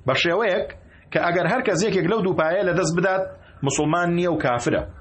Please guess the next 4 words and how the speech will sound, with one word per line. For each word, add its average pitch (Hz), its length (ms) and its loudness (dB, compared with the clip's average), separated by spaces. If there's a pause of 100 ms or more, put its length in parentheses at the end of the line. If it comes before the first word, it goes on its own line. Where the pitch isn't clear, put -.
(760)
ئەڵڵاهو 170 400 0
تەعالا 180 280 0 (100)
دەفەرمێ: 185 400 0 (640)
فمن 170 300 0